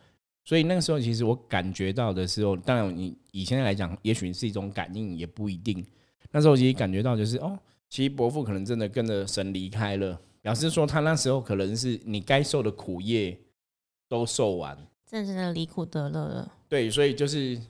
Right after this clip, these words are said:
Speaker 1: 神明就来带他离开嘛，然后去他该去的地方啊，去，去投胎这样。就是说他的业力已经，可能真些不好业力，他已经受完这个苦报了这样子。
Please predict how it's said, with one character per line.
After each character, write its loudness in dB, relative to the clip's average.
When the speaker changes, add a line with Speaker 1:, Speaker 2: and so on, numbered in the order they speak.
Speaker 1:
神 0
明 0
就 0
来 2
带 0
他 0
离 -4
开 -6
嘛， -10
然 -8
后 -4
去 -4
他 -4
该 0
去 0
的 2
地 -6
方 -8
啊， -8
去， -10
去 -8
投 0
胎 -2
这 -2
样。 -4
就 -2
是 -2
说 -2
他 -4
的 2
业 2
力 -4
已 -8
经， -4
可 -6
能 -2
真 -2
些 -2
不 -2
好 -2
业 -2
力， -4
他 -2
已 -2
经 -4
受 0
完 -4
这 -6
个 -2
苦 -12
报 -4
了 -6
这 -4
样 -4
子。 -12